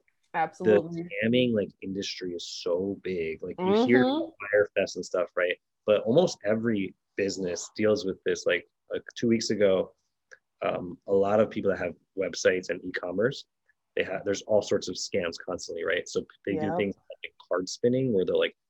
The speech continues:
Speaker 2: charge a card, like, five thousand times and, like, try to, like, get money out of your business.
Speaker 1: <sighs>
Speaker 2: And you have to have all these, like, protections on your website. And that, or there's, like,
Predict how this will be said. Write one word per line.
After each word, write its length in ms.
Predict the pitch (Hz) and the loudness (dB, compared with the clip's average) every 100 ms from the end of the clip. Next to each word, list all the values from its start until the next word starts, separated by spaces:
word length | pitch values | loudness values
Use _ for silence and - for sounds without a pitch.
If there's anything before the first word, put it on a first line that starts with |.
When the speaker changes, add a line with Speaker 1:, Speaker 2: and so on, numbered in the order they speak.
| _ | _
Speaker 2:
charge 280 | - 95 95 | -6 -2 -2
a 60 | |
card, 400 | 95 - 92 101 | -6 -6 -2 0
like, 140 | 101 - _ _ _ | 0 -6 _ _ _
five 200 | - - - | -8 -6 -4
thousand 360 | 98 92 98 92 | -4 -2 -4 -6
times 480 | 90 90 117 139 - _ - | -6 -2 -2 -2 -6 _ -8
and, 80 | 95 | -6
like, 160 | 90 | -6
try 220 | - 101 92 | -6 -4 -2
to, 120 | 92 | 0
like, 220 | 92 87 _ _ _ _ | 0 -2 _ _ _ _
get 180 | - 92 | 0 0
money 260 | 92 92 104 | 0 -2 -2
out 80 | 98 | 0
of 60 | |
your 100 | 92 | -2
business. 540 | 85 90 92 123 151 - | -2 -2 0 0 -2 -8
Speaker 1:
<sighs> 60 | 196 180 - - - 95 92 | -12 -12 -16 -20 -16 -12 -10
Speaker 2:
And 220 | 92 92 - | -8 -8 -10
you 140 | - 104 | -4 -2
have 120 | 101 | 0
to 60 | 110 | 2
have 120 | 101 | 6
all 100 | 101 | 6
these, 140 | 98 | 4
like, 140 | 92 - | 2 -2
protections 580 | - - 98 - 110 104 | -8 -6 -8 -4 -2 0
on 120 | 95 | -2
your 140 | 90 95 | -2 -4
website. 360 | - 127 123 - _ _ _ _ - | 2 6 6 6 _ _ _ _ -2
And 160 | 110 110 | 2 4
that, 140 | 110 | 6
or 220 | 107 104 | 8 8
there's, 280 | 104 104 95 | 10 8 6
like, 340 | 101 95 90 | 0 0 -4